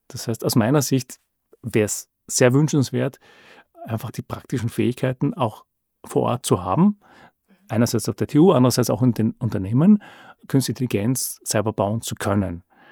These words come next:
Also das Wissen, wie man das Ganze macht, also praktisch macht. Ja.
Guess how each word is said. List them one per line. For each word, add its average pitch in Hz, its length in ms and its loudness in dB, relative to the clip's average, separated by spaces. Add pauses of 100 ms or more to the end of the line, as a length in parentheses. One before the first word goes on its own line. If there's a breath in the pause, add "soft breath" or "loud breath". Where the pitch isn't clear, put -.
(320 soft breath)
Also 120 180 2
das 123 200 -2
Wissen, 147 420 2 (240 soft breath)
wie 131 200 2
man 143 100 6
das 123 120 0
Ganze 113 240 -4
macht, - 260 -8
also - 160 -4
praktisch - 440 -4
macht. - 320 -10 (340 soft breath)
Ja. 117 220 -8